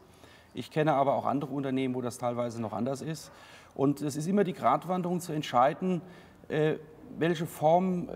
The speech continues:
der Offenheit ich selbst für mich definiere. Da kann man auch niemandem etwas dazu raten oder empfehlen.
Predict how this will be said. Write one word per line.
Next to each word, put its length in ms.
der 300
Offenheit 640
ich 120
selbst 280
für 100
mich 180
definiere. 580
Da 120
kann 180
man 120
auch 140
niemandem 400
etwas 320
dazu 260
raten 460
oder 180
empfehlen. 560